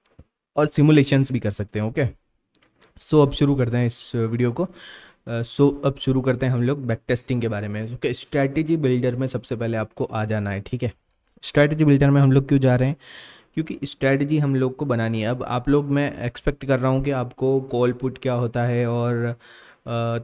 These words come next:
छोटी मोटी कॉल पुट क्या होता है, बाय सेल क्या होता है, उसके बारे में सब पता है, ओके। तो वो मैं यहाँ पे एक्सप्लेन नहीं करूँगा, हम लोग डायरेक्ट जा रहे हैं स्ट्रेटजी बिल्डर पे। आपको क्लिक करना है,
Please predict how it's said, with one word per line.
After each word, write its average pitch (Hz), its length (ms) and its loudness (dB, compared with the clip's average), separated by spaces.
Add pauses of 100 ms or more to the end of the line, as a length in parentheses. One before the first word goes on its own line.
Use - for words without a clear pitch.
(120)
छोटी 135 260 -2
मोटी 127 260 2
कॉल 123 240 2
पुट 131 220 -2
क्या 131 160 -2
होता 123 200 0
है, 123 100 0
बाय 120 220 0
सेल 127 260 0
क्या 123 120 -2
होता 120 160 -4
है, 135 100 -2
उसके 127 240 -6
बारे 117 180 -4
में 120 160 -2
सब 117 160 -8
पता 104 220 -10
है, 110 140 -8
ओके। 117 220 -6 (520)
तो 120 340 2
वो 131 220 4
मैं 131 120 2
यहाँ 123 220 0
पे 123 120 -2
एक्सप्लेन 123 340 -4
नहीं 120 220 -2
करूँगा, 127 260 -4
हम 127 200 -4
लोग 123 180 -4
डायरेक्ट 120 320 -4
जा 117 120 -2
रहे 127 140 0
हैं 123 40 -2
स्ट्रेटजी 131 420 -4
बिल्डर 127 300 -2
पे। 127 100 -4
आपको 120 260 -6
क्लिक - 280 -6
करना 120 200 -4
है, 156 100 -10